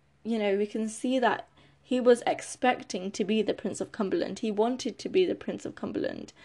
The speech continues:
Um, and like we said before, he'd been given the Thane of Cawdor, the title, so quickly,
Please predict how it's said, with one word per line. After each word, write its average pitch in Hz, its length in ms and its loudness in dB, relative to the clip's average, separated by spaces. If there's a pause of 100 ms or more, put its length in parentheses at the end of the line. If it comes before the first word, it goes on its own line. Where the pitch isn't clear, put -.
(600)
Um, 196 420 -4 (280)
and 220 120 0
like 240 220 2
we 233 80 0
said 220 200 0
before, 233 400 6
he'd 208 220 -2
been 214 160 0
given 247 340 2
the 202 80 -2
Thane 208 320 -4
of 196 120 -6
Cawdor, 196 380 2
the 185 100 2
title, 208 600 -2
so 226 300 0
quickly, - 580 -2